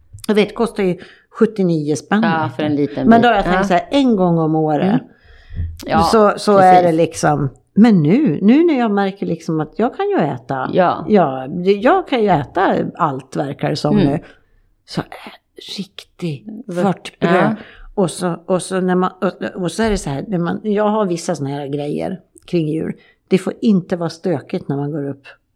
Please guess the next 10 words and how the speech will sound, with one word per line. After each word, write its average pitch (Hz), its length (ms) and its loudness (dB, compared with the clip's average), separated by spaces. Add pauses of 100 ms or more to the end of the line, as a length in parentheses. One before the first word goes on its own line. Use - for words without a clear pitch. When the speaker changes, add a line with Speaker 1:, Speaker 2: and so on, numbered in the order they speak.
Speaker 1:
på 156 100 -2
julaftonsmorgon. 156 840 -4 (100)
Speaker 2:
Nej. 180 380 -6
Speaker 1:
Utan 196 300 4
då 214 120 4
ska 202 180 -6
allt 151 420 -4
vara 139 100 -6
klart. 247 360 -2
Speaker 2:
Mm. 160 200 0